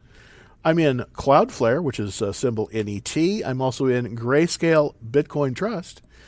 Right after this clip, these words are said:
That's G B D C, and they hold about four percent of the world's Bitcoin. I'm also in Form Factor,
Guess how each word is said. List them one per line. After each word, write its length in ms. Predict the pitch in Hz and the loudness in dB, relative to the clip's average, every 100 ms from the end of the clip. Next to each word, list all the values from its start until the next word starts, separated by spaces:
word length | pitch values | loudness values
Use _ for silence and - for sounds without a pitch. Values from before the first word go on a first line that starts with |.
| - - | -20 -8
That's 220 | - 127 | -4 -4
G 200 | - 127 | -4 -4
B 120 | 123 113 | -2 -2
D 140 | 110 | -4
C, 200 | - 135 | -2 -2
and 60 | 117 | -2
they 80 | |
hold 220 | 151 156 131 | 0 2 4
about 220 | 120 - | 2 0
four 200 | - 139 | 0 0
percent 320 | - - 117 | -2 -2 -2
of 60 | 101 | -2
the 80 | |
world's 540 | 95 113 107 101 - - _ _ _ - - | -4 -2 -2 -2 -8 -14 _ _ _ -20 -4
Bitcoin. 640 | - 170 - 101 80 98 170 _ - - - | 2 2 0 -8 -6 -8 -10 _ -20 -20 -4
I'm 140 | - 196 | 2 6
also 280 | 220 220 | 6 4
in 280 | - 156 160 | 2 2 2
Form 460 | - - 160 196 254 | -2 -4 0 2 2
Factor, 580 | - 101 87 - 208 | 0 0 0 -6 -6